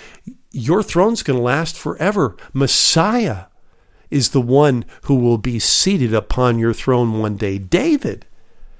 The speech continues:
But David would have been nobody without the blessing of God. And so the Holy Spirit used King David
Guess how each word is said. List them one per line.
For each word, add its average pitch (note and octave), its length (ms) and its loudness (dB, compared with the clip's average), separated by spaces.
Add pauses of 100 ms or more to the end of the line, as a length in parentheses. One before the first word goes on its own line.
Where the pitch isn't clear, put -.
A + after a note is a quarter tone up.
(600)
But A2+ 320 -4
David G#3 420 2
would C#3+ 240 2
have A#2+ 260 0
been A2 520 0
nobody A#2+ 800 0 (500)
without A#2+ 640 0
the A#2 80 -4
blessing A2+ 800 -4
of A2 180 -8
God. G2 300 -6
And A2 100 -4
so F3 180 4
the D3+ 220 2
Holy G3 260 0
Spirit A#2 520 -2
used C#3 420 0 (380)
King F3+ 320 2
David G2+ 520 -2